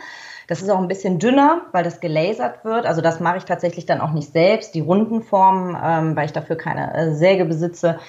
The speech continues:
die kaufe ich dann schon, äh, im Zuschnitt, äh, fertig. Aber da habe ich auch einen ganz guten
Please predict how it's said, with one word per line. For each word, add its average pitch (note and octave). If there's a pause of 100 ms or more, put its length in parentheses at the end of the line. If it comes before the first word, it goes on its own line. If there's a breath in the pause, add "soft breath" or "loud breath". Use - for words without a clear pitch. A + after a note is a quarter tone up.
(200 loud breath)
die E3+
kaufe F3
ich -
dann D3+
schon, D#3
äh, C#3+
im D#3+
Zuschnitt, F3+
äh, C3
fertig. A3+
Aber D#3
da D3+
habe D#3
ich -
auch E3
einen E3+
ganz D3+
guten D#3+